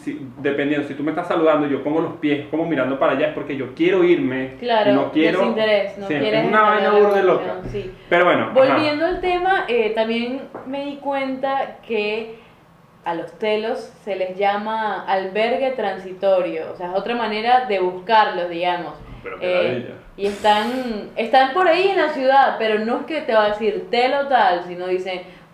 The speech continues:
Speaker 2: puertita con su letrerito que dice albergue transitorio. Y entra y es un
Speaker 1: Bueno,
Speaker 2: telo
Speaker 1: vamos a,
Speaker 2: con el
Speaker 1: vamos a entrar en un
Speaker 2: nombre
Speaker 1: lugar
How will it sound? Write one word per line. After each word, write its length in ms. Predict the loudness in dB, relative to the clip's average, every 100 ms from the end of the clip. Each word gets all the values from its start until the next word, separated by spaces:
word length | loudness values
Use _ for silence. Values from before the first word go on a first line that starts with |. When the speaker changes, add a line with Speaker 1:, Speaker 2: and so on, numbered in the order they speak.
| _
Speaker 2:
puertita 840 | 0 0 0 -6 -4 0 0 0 -2
con 240 | -6 -6
su 540 | -8 -4 -2 -2 -6 -10 -18 -20 _ -4
letrerito 760 | -2 -2 0 -2 -2 -4 -4
que 80 | -2
dice 280 | -2 -2 0
albergue 540 | 0 0 0 -2 -2
transitorio. 680 | -4 -6 -6 -12 -12 -12 -12 -14
Y 180 | -14 -16 -8
entra 380 | -2 -2 -2 -2 0
y 160 | 2 2
es 80 |
un 240 | 0 -4 -2
Speaker 1:
Bueno, 0 |
Speaker 2:
telo 260 | 2 4
Speaker 1:
vamos 240 | 6 6 4
a, 40 |
Speaker 2:
con 80 | 4
el 60 | 4
Speaker 1:
vamos 220 | 4 4
a 20 |
entrar 160 | 4 4
en 40 |
un 60 | 4
Speaker 2:
nombre 200 | 4 4
Speaker 1:
lugar 120 | 4